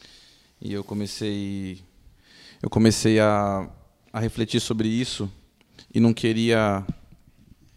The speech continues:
muito, né, é, exercer aquilo que a gente sabe que deve ser como filhos de Deus, né? Aquilo que seria o melhor a ser feito. Só que chegou um ponto que eu descobri que essa,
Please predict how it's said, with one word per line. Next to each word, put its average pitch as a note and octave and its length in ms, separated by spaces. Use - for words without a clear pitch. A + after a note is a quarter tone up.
muito, C#3 400
né, A#2 240
é, G2 520
exercer A2+ 540
aquilo B2+ 300
que C3+ 120
a - 20
gente D#3 180
sabe D3 380
que A2 200
deve G#2+ 240
ser A#2+ 220
como A2 260
filhos G#2 320
de G#2 100
Deus, G2+ 340
né? A2 140
Aquilo G#2+ 300
que - 160
seria G#2+ 340
o G2 220
melhor G#2 320
a G#2 40
ser - 160
feito. - 480
Só - 160
que B2 80
chegou C3+ 240
um D3 60
ponto D3 360
que - 100
eu B2+ 40
descobri B2 360
que B2+ 120
essa, G#2 640